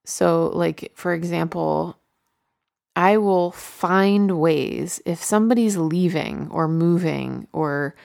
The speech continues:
disappearing from my life, this is not their,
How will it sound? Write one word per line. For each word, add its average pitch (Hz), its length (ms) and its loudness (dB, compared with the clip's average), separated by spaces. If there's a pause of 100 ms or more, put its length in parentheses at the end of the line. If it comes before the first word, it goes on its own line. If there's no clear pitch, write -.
(160)
disappearing 175 800 -4
from 156 200 -8
my 147 200 -4
life, - 460 -6
this 170 140 -6
is 170 120 -4
not 160 320 -4
their, - 400 -6